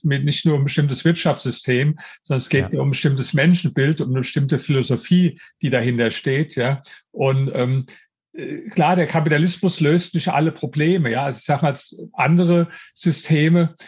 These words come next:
Speaker 1: die versprechen den Menschen auch eine Sinnstiftung. Also zum Beispiel im Sozialismus, da hast du irgendwo den, den, äh, den höheren, äh, Sinn in dieser Ideologie, ja, oder im, im Islamismus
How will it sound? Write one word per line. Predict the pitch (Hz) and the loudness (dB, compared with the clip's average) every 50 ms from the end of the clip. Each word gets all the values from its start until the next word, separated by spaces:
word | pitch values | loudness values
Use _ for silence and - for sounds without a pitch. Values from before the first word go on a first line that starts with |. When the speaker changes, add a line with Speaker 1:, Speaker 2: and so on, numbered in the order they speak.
| - _ _ _ - | -20 _ _ _ -2
Speaker 1:
die | 147 | 0
versprechen | - 160 135 - - - 151 151 - - | 0 0 -2 -2 -2 0 0 0 0 0
den | 156 143 | 0 0
Menschen | 139 135 143 156 143 - 160 | 0 0 0 0 0 -2 0
auch | 139 127 131 139 147 - - - - _ | 0 2 0 0 -2 -4 -8 -14 -10 _
eine | - 139 127 | -2 -2 0
Sinnstiftung. | - - 185 196 208 202 - - 156 131 - - - 143 123 | 2 2 4 4 4 2 2 0 -2 -2 -2 -4 -4 -2 -2
Also | 117 117 107 - | -2 -2 -4 -6
zum | - - | -6 -2
Beispiel | 139 131 123 - - - 131 | -2 -2 -2 -4 -6 -6 -6
im | 120 | -2
Sozialismus, | 117 151 123 - - 135 139 170 165 - - 170 160 - | -2 -2 -2 -2 -2 0 0 0 0 2 0 0 0 0
da | - 151 135 | 0 -2 -2
hast | 139 131 - - | -2 -2 -4 -6
du | 131 | -4
irgendwo | 135 147 147 147 - 147 139 139 139 135 - - - - _ _ | -4 -4 -4 -2 -2 0 0 0 0 -2 -6 -12 -18 -20 _ _
den, | - 139 131 127 | -4 -2 -2 -2
den, | 131 135 131 131 135 139 | -2 -2 -2 -2 -2 -2
äh, | 139 143 139 135 135 139 135 139 | -2 -2 0 0 0 -2 -2 -2
den | 143 143 127 123 | -2 -2 -2 0
höheren, | 135 143 147 151 151 139 147 143 139 139 135 135 | 2 2 2 2 2 2 2 0 0 -2 -4 -4
äh, | - - 131 131 131 135 | -4 -4 -2 -2 -2 -2
Sinn | - - 170 175 170 165 | 0 2 4 4 4 2
in | 143 139 127 | 2 -2 -2
dieser | 135 127 135 131 | -2 -2 -2 -2
Ideologie, | - 135 139 135 127 127 - - 185 190 208 202 196 | -2 -2 -2 0 0 0 0 2 2 4 4 4 4
ja, | 170 151 143 160 160 | 2 2 2 2 2
oder | 143 135 139 131 | 0 0 0 -2
im, | 127 135 | -2 -2
im | - 143 131 - | -4 -6 -6 -6
Islamismus | 170 - - 160 135 131 165 190 - - 190 175 175 - - - _ | -6 -4 -2 -2 2 2 2 0 0 0 0 0 0 -2 -4 -12 _